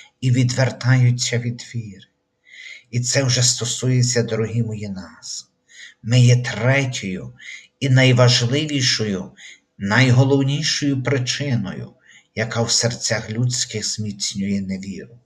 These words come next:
Бо ми погані представники Христові, ми погані свідки про Нього.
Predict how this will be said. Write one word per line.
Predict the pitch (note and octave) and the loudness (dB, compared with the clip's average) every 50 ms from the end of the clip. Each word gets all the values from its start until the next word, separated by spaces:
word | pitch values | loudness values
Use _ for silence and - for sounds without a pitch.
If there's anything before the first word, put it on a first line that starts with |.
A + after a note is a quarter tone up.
| _ - - - - - _ - | _ -20 -20 -20 -20 -20 _ -16
Бо | - F#2+ G#2 A2 A2 | -12 -6 -4 -4 0
ми | A2+ B2 B2 A#2+ - - - - - - - _ _ | 4 6 6 6 4 2 -4 -12 -16 -18 -20 _ _
погані | - - - B2+ A#2 B2 B2+ A2 A2 B2 C3+ D3 D3 D3 D3 C#3+ B2+ | -10 0 2 2 2 2 0 -2 0 2 2 2 2 2 0 0 -2
представники | B2 - B2 B2+ B2 - - - - - B2+ B2+ B2 B2+ B2+ B2 B2 B2 D3 C#3+ | -2 0 0 0 2 2 0 0 0 0 2 4 6 6 6 4 2 2 -2 -4
Христові, | B2+ - - - B2 A#2 A#2+ - - - - - C3 B2+ A#2+ - - - _ _ _ - - - - - _ - | -4 -4 -6 -4 -4 -2 -2 -2 -4 -4 -6 -8 -8 -8 -8 -10 -14 -20 _ _ _ -16 -16 -16 -16 -10 _ 4
ми | B2+ B2 | 4 4
погані | B2 C#3 C3 B2 C3+ C#3 C#3+ C#3+ C#3+ | 6 6 4 4 4 2 2 2 2
свідки | C3 - - - B2+ B2 C#3 D#3+ D#3+ - - - - D3 | 2 2 0 2 0 0 0 0 -2 -8 -10 -6 -4 -4
про | A#2+ A#2+ - B2+ B2 A#2 A2 | -4 -4 -2 0 0 0 0
Нього. | G2+ F#2+ F2+ C2+ B1+ B1 | -2 -4 -6 -6 -10 -12